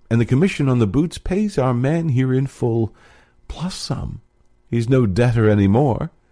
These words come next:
Do you see how privilege works?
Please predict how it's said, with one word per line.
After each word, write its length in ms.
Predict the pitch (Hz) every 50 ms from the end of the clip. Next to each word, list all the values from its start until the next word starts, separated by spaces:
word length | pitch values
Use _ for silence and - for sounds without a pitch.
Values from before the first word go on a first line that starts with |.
| _ _ _ _ _ _ _ - - - - - -
Do 80 | - 254
you 160 | 240 247 226
see 480 | - - - - - 104 92 101 104
how 340 | 92 76 85 98 98 92 78 - -
privilege 640 | - - - 113 98 82 98 98 98 90 85 85 82
works? 840 | 78 69 69 73 78 85 85 80 - - - - - - - -